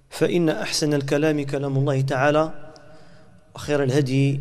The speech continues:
هدي نبينا محمد صلى الله عليه وسلم، وشر الأمور محدثاتها، وكل محدثة في الدين بدعة، وكل بدعة ضلالة، وكل ضلالة في النار. رنسول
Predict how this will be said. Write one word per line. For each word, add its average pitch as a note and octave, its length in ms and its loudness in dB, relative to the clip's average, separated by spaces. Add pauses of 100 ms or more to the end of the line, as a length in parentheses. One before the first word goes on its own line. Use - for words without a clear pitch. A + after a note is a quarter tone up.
هدي C3 300 0
نبينا C3+ 400 2
محمد C3+ 720 0
صلى B2+ 260 -2
الله C3 480 0
عليه C3 320 2
وسلم، C#3+ 640 0 (1080)
وشر D3 320 -2
الأمور C#3 640 2
محدثاتها، C3+ 960 2 (1040)
وكل C#3 480 2
محدثة C#3 640 0
في C3 160 -4
الدين C3 360 2
بدعة، C3+ 380 2 (800)
وكل C#3 340 -4
بدعة C3+ 420 0
ضلالة، C#3 760 2 (480)
وكل C3+ 320 -2
ضلالة B2+ 580 0 (100)
في - 140 -8
النار. A2 260 -6 (2250)
رنسول D#3+ 500 2